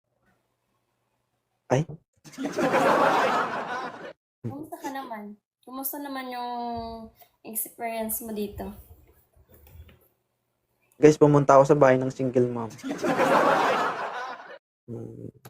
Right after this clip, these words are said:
Speaker 1: Kamusta naman yung karanasan mo kay two point zero?
Speaker 2: Wala, bungkag.
Speaker 1: Bungkag? Nga naman na bungkag?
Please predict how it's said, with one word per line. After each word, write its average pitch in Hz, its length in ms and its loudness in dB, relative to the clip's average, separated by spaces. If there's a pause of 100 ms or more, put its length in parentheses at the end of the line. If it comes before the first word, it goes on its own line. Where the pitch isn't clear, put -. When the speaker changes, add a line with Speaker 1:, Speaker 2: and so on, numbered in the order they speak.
(1040)
Speaker 1:
Kamusta 185 400 6
naman 185 240 8
yung 175 160 4
karanasan 160 480 8
mo 156 80 6
kay 156 160 8
two 147 160 8
point 135 240 6
zero? 117 480 10 (1120)
Speaker 2:
Wala, 226 320 -8
bungkag. 208 420 -10 (1700)
Speaker 1:
Bungkag? 175 560 8 (2000)
Nga 180 160 4
naman 220 180 10
na 214 80 6
bungkag? 165 560 6